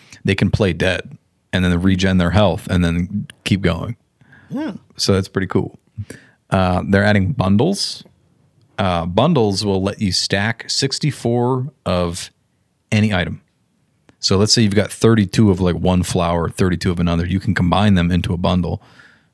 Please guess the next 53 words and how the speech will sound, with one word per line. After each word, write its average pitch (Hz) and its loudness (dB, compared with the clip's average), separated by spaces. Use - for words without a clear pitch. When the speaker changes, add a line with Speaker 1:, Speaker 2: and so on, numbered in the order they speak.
Speaker 1:
and 90 0
then 85 0
that's 85 -4
your 92 -2
max 82 -2
sixty-four 90 -4
limit. 92 -6
Or 107 4
any 113 4
number 95 4
of, 82 -4
you 107 2
could 110 0
have 95 0
every 110 2
single 107 0
type - -2
of - -4
flower 76 -8
in 92 4
the 85 2
bundle 87 0
as 90 0
long 95 2
as 92 -2
it's 82 -4
not 92 -2
more 85 -2
than 82 -4
sixty-four - -4
items. - -14
So - -2
it's, 87 -6
it's 156 2
Speaker 2:
Oh, 175 -4
that's, 208 4
Speaker 1:
actually 156 0
Speaker 2:
that's - -6
actually 113 -6
cool 104 -18
'cause 104 -8
Speaker 1:
Yeah, 139 4
it's 90 -2
a 110 0
Speaker 2:
that'll 113 -2
help 120 -2
inventory, 101 -10
uh, 104 -12
Speaker 1:
Exactly. 92 -2
Speaker 2:
management. - -
Speaker 1:
Very, 104 0
very 98 0
handy. 98 -2